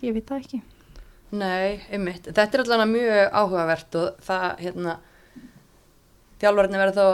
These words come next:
Speaker 2: að gjöra svo vel að ná árangri fyrst að þeir eru ekki að spila heimastelpum, að maður myndi hugsa það að,
Speaker 1: Já.
Speaker 2: að stuðningsfólk, hérna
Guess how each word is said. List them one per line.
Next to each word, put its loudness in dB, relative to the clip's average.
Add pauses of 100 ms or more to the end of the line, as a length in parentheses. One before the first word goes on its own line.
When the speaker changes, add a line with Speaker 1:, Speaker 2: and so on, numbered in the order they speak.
Speaker 2:
að -6
gjöra -2
svo -2
vel 2
að -4
ná 2 (140)
árangri 0 (540)
fyrst -6
að 4
þeir 2
eru 0
ekki -2
að -4
spila 2 (800)
heimastelpum, 2
að 4
maður 2
myndi 2
hugsa 2
það 4
að, 4
Speaker 1:
Já. 2
Speaker 2:
að 0
stuðningsfólk, 0 (440)
hérna -2